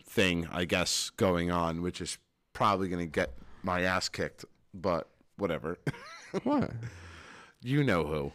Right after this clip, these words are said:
Speaker 2: If people can go around and dress like a saint at Christmas, we could dress as Jesus for Easter.
Speaker 1: Okay.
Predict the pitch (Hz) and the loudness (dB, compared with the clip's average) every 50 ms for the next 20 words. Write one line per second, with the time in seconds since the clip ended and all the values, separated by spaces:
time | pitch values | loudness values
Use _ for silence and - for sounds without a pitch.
0 | - _ - - 196 - - - - 277 302 311 - 359 339 - - 269 220 196 | -10 _ -4 -4 -4 -2 -2 2 4 4 4 6 6 4 6 4 2 0 4 6
1 | 226 233 226 220 214 202 196 190 185 185 185 180 165 143 127 - 143 156 156 147 | 8 10 10 10 10 10 10 8 8 8 8 8 6 4 4 6 6 8 8 6
2 | - - 151 139 - 127 110 - - - - 147 131 135 143 - - - 123 123 | 4 2 2 2 2 0 -2 -2 -4 -2 0 2 2 2 0 -2 -6 -6 -6 -6
3 | - - - 143 131 - - 147 139 147 - - - - _ _ _ _ _ _ | -4 0 0 0 0 0 0 0 0 0 -2 -8 -16 -20 _ _ _ _ _ _
4 | _ _ _ _ _ _ _ _ _ _ _ _ _ _ _ - 160 185 208 - | _ _ _ _ _ _ _ _ _ _ _ _ _ _ _ 0 2 2 2 2
5 | - 190 170 156 - _ _ _ _ - - 175 175 156 - 156 135 120 - 123 | 0 -4 -4 -4 -8 _ _ _ _ 0 4 4 4 6 4 2 0 2 4 6
6 | 131 120 104 - 98 92 - - 101 92 87 80 - - - - - - _ - | 6 6 6 4 -2 -4 -2 0 0 0 -2 -4 -8 -12 -16 -16 -18 -18 _ -20
7 | _ _ _ - _ _ _ _ _ _ - - - 95 98 101 95 - - 73 | _ _ _ -20 _ _ _ _ _ _ -20 -14 -8 -6 -6 -6 -4 -6 -6 -6